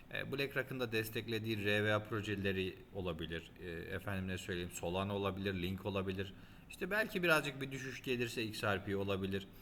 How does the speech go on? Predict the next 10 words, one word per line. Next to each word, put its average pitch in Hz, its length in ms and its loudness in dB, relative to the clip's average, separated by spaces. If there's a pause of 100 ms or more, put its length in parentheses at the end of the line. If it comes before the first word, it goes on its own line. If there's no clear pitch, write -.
(380)
Hani 175 220 -2
biraz 185 260 6
daha 170 180 6
böyle 156 420 4 (440)
ağırlığımı 131 880 6
öyle 101 200 2
ha-, 101 160 0 (100)
önüme 107 280 2
gelen 110 340 2
her 117 240 2